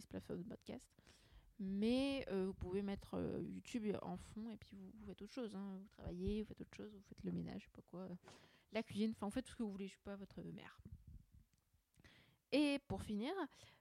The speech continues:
une création en tout genre, euh, le documentaire de Yacine Bellous, euh, sur Netflix, qui est dispo, euh, bah, aujourd'hui,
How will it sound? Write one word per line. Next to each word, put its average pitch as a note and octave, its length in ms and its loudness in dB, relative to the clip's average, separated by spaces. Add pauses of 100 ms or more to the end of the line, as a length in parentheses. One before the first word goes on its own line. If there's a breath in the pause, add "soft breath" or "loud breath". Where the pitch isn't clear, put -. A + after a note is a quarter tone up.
(100)
une C4+ 100 2
création B3 280 -2
en - 20 0
tout G3 140 -10
genre, C4 380 0
euh, G#3+ 140 8
le A#3 80 4
documentaire B3 500 2
de A#3+ 120 2
Yacine A3 340 2
Bellous, - 460 -2 (520 loud breath)
euh, G3 120 2
sur C4+ 140 0
Netflix, A3 520 -2
qui - 120 -4
est F#3+ 60 0
dispo, G#3+ 420 0
euh, G#3 40 4
bah, F#3 160 -2
aujourd'hui, G#3+ 420 0